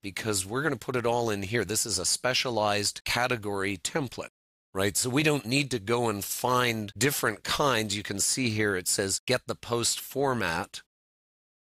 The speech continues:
It would go and find the particular format and put in that kind of format content there. We don't need that. Ours are all the same. So we can get rid of all of this.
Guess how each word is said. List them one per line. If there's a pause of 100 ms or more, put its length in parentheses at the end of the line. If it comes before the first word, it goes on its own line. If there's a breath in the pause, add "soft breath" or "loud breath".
(280)
It
would
go
and
find
the
particular
format
and
put
in
that
kind
of
format
content
there. (380)
We
don't
need
that.
Ours
are
all
the
same.
So
we
can
get
rid
of
all
of
this.